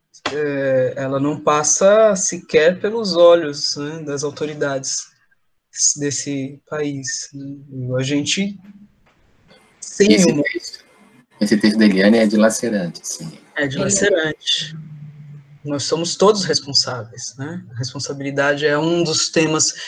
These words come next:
Speaker 1: é, prediletos do, do, do Sófocles, né? É, e nós, enquanto sociedade, estamos reféns dos nossos líderes. É,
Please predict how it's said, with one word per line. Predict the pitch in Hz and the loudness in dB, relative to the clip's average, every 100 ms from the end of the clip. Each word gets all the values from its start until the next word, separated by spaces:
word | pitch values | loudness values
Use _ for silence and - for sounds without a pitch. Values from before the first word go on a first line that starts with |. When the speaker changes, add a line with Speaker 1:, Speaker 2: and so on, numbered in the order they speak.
| - - _ - | -16 -18 _ -8
Speaker 1:
é, | 147 156 156 151 | 0 6 6 6
prediletos | 170 165 175 175 180 175 | 2 4 8 8 6 -2
do, | 165 175 143 | -8 -10 -10
do, | 160 160 156 | -6 -4 -6
do | 160 | -6
Sófocles, | - 185 202 202 - 185 180 | 0 4 4 0 -12 -12 -4
né? | 185 214 _ - _ _ _ _ _ _ 156 | -4 -4 _ -20 _ _ _ _ _ _ -14
É, | 151 147 143 147 143 143 143 139 139 139 139 147 - _ _ _ _ _ _ _ _ _ _ - | -8 -8 -6 -6 -6 -4 -4 -4 -4 -6 -8 -14 -18 _ _ _ _ _ _ _ _ _ _ -8
e | 165 | -2
nós, | 165 160 170 180 | 2 6 6 6
enquanto | 180 190 185 | 2 2 2
sociedade, | - 185 - 175 180 | 0 -4 0 4 4
estamos | 190 - 226 214 | 2 0 -2 4
reféns | 240 285 - 220 214 202 | 4 4 0 0 2 -2
dos | 208 | -2
nossos | 214 - 214 | -2 -2 -2
líderes. | 185 170 151 143 143 | -2 -2 -6 -8 -6
É, | 147 | -6